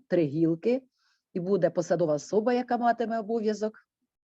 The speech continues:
наглядати за точним і однаковим виконанням законів на...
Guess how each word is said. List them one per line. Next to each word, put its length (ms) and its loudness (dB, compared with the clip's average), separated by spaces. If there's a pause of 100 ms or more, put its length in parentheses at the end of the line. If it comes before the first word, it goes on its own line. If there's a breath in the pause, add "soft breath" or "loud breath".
(200)
наглядати 640 2
за 140 -4
точним 600 -4
і 60 -2
однаковим 600 0
виконанням 520 0
законів 500 -2
на... 120 -2